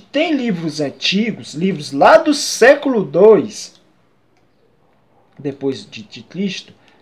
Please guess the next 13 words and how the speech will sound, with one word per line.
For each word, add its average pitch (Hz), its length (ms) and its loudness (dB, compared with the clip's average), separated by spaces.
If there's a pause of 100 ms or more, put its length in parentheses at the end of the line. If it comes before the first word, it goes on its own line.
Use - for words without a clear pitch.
Estamos 185 340 -4
falando 170 420 2
de 143 460 -8 (260)
quase 185 300 4
dois 160 240 0
mil 131 240 -4
anos 165 220 -4
que 131 100 -12
foi 127 200 -8
escrito 117 460 -14
esses 104 340 -16
livros, 180 540 -10 (560)
que, 233 1000 -6